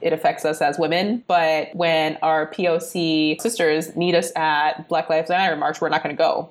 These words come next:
because it doesn't actually affect us." What? Really? Like, you see that everyone here is, like, rallied together for this larger cause,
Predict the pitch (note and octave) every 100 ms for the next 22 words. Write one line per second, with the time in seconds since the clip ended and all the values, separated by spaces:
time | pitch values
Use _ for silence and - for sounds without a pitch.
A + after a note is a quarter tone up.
0 | - F3 D#3+ D#3+ D3 D3+ - D3+ - -
1 | - - - - - - - - C#3+ F3
2 | - - - - - E3 F3+ D#4 F#4 -
3 | - F#3+ G3+ G#3 A#3+ G#3+ - G3+ G3+ G3
4 | G#3 A3 F#3+ E3+ E3 D#3 E3 D#3+ D#3+ D#3+
5 | D#3+ D#3+ - D3+ D3 D3 - D#3+ D#3+ D#3
6 | D#3+ E3 C#3 - F3 E3 C#3 F3 - -